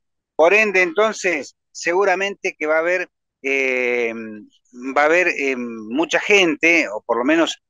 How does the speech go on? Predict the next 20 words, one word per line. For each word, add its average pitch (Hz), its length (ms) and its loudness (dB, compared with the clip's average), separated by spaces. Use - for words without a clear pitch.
se - 180 -8
convocarían 147 720 2
aquí 127 260 -2
frente 160 440 0
a 123 40 2
la, 113 240 -2
a 117 80 -2
la 120 100 2
legislatura 139 680 0
justamente 170 800 -2
para, 160 400 2
eh, 120 720 -6
manifestarse 160 920 0
en 135 160 -8
contra 170 360 2
del 135 120 4
tratamiento 147 840 2
de 143 200 -2
esta 139 240 -2
ley 143 340 0